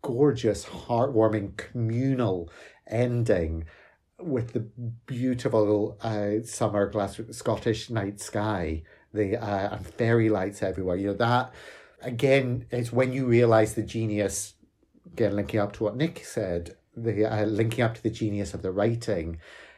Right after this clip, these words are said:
you know, he, he knew what he was doing writing those plays for those spaces and what would happen to the environment around you. Uh, and you get that, even though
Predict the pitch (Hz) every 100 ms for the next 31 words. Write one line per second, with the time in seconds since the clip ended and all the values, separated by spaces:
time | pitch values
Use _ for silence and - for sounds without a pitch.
0 | _ - 107 95 - 113 135 - - -
1 | 156 127 139 139 117 101 90 - 120 120
2 | 92 95 101 104 95 92 - 107 101 98
3 | 104 101 95 87 113 107 - 90 87 104
4 | 98 107 107 117 - 110 - 90 - 101
5 | 95 95 92 92 85 101 107 113 107 101
6 | - 85 - - - - 107 104 113 110
7 | 113 123 123 127 104 87 - - - 123
8 | 107 98 95 98